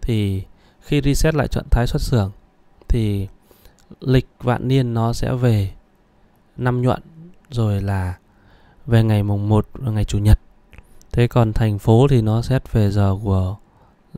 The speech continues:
giờ của London. Thế còn giờ mùa hè thì nó sẽ để off. Thế còn, à,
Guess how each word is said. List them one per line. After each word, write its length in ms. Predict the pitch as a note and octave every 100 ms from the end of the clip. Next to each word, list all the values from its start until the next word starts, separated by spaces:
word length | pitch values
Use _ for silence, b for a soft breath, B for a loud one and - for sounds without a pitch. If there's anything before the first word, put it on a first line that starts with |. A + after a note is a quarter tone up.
| -
giờ 280 | C3+ A2 G2+
của 200 | - G2
London. 420 | A2 B2 C#3+ C#3+ A#2 _ - B B B B B -
Thế 140 | B2+ -
còn 320 | B2 G#2+ G#2
giờ 200 | A2 G#2+
mùa 180 | G#2 G#2
hè 380 | G#2 A2 G2+
thì 160 | G2 G2
nó 220 | G2 G#2
sẽ 160 | A2 -
để 140 | G#2+
off. 220 | - B2+ D3 - _ _ - _ _ - -
Thế 140 | - A2+
còn, 340 | A#2+ G#2+ G2
à, 120 | G2+